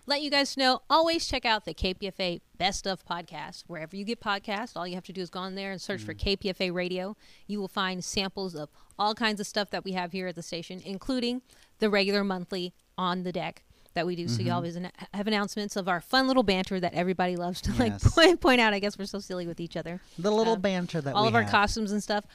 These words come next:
Speaker 1: Want you
Speaker 2: Mm.
Speaker 1: guys to totally get excited about twenty twenty-four because we're about to do it and go hard. We got so much planned for
Speaker 2: Mm-hmm.
Speaker 1: this year, and it's the seventy-fifth anniversary, so we're gonna be having a lot of fun all year long.
Speaker 2: Yeah.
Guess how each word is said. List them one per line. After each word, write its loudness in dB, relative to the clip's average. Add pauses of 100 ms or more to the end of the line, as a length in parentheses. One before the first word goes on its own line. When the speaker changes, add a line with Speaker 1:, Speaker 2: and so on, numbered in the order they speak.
(180)
Speaker 1:
Want 4
you 0
Speaker 2:
Mm. 2
Speaker 1:
guys 4
to -8
totally 0
get 2
excited 0
about 0
twenty -6
twenty-four -6
because -8
we're -4
about -6
to -10
do -12
it -8
and -10
go -12
hard. -2
We -14
got -4
so -4
much -8
planned -4
for -8
Speaker 2:
Mm-hmm. -6
Speaker 1:
this -10
year, -10
and -8 (440)
it's -16
the -16
seventy-fifth 4
anniversary, 0
so -8
we're -2
gonna -4
be -2
having -2
a -6
lot 0
of -4
fun -6
all 0
year -6
long. -4 (240)
Speaker 2:
Yeah. -6